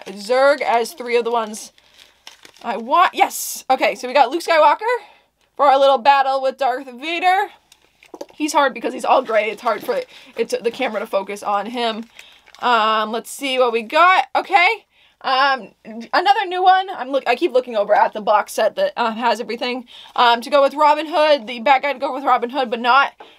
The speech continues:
um, one I wanted, but still another new one. Any new ones we get is still a good, um,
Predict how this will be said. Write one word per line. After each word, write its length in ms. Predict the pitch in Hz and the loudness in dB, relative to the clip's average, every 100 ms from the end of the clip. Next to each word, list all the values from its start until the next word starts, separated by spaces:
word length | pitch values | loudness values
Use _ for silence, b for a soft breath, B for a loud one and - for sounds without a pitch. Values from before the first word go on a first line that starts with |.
| - | -2
um, 300 | 254 240 247 | 2 2 2
one 160 | 262 | 0
I 100 | 247 | 0
wanted, 540 | 247 349 453 453 453 330 | 0 2 2 0 -2 0
but 320 | 311 285 - | 0 0 -4
still 260 | - 359 370 | -8 0 0
another 420 | 359 311 311 277 | 2 0 0 0
new 200 | 269 285 | -2 0
one. 380 | 262 262 254 277 B B B B _ - | 4 2 0 -10 B B B B _ -8
Any 180 | 247 269 | -4 -2
new 160 | 294 269 | -2 0
ones 220 | 269 233 | 0 -2
we 80 | 240 | 0
get 160 | 233 | 2
is 120 | 233 | 2
still 260 | - 262 240 | 0 0 0
a 80 | 240 | -2
good, 420 | 208 247 233 233 233 B - | 0 2 4 2 -2 B -6
um, 520 | 247 226 214 202 196 | -2 -2 -4 -6 -8